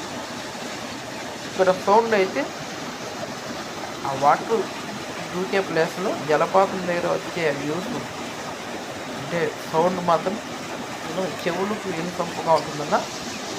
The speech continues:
అంత, అంత బాగా ప్లాన్ చేసి కట్టారు ఈ ప్లా-, ఈ ప్రాజెక్ట్ కెనాల్ అయితే. రైతులకు ఉపయోగపడాలనే ఉద్దేశంతో ప్రతి ఒక్క ఎకరాన్ని సాగులోకి తేవాలని, ప్రతి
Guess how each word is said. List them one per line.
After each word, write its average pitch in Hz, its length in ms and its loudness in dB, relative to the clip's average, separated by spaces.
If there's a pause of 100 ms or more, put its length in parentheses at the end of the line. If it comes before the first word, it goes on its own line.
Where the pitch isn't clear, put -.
(680)
అంత, 160 420 -4 (640)
అంత 151 240 -2 (100)
బాగా 151 280 8
ప్లాన్ 160 380 6
చేసి 170 320 2 (1400)
కట్టారు 151 460 0 (140)
ఈ 143 140 -2
ప్లా-, 139 400 6
ఈ 127 140 -2
ప్రాజెక్ట్ 139 540 0 (140)
కెనాల్ 139 400 2
అయితే. 135 240 -4 (1400)
రైతులకు 147 500 -6
ఉపయోగపడాలనే 160 840 4
ఉద్దేశంతో 156 640 -2 (720)
ప్రతి 147 400 -4
ఒక్క 156 380 -4 (180)
ఎకరాన్ని 160 460 -2
సాగులోకి 156 580 0
తేవాలని, 151 520 -2 (340)
ప్రతి 160 280 -10